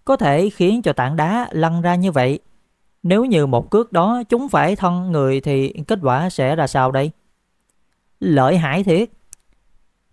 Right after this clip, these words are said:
Tần Vũ ở trong lòng tự nói. Sau đó thì nhìn sang vị cao thủ cuối cùng là hắc y nam tử có khuôn mặt lạnh lùng. Hắc y nam tử này chỉ lạnh lùng nhìn các cao thủ khác biểu diễn ngoại công,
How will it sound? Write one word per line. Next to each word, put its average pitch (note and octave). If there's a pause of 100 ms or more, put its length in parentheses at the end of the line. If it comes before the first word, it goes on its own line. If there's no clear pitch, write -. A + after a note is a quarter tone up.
Tần F#3
Vũ F#3
ở C4
trong A3
lòng C#3
tự C3
nói. G#3 (500)
Sau D#3+
đó G3+
thì D#3
nhìn C3
sang E3
vị C3+
cao D#3
thủ C#3+
cuối A#3
cùng B2 (180)
là D#3+
hắc F3+
y C#3
nam C3+
tử C#3
có A3
khuôn C#3+
mặt A#2
lạnh B2
lùng. A#2 (840)
Hắc G3
y D#3+
nam D3
tử C#3
này C3+ (240)
chỉ A3
lạnh F#3+
lùng D#3
nhìn D3+
các B3
cao G3
thủ C#3+
khác B3+
biểu D3+
diễn F3
ngoại B2
công, D#3+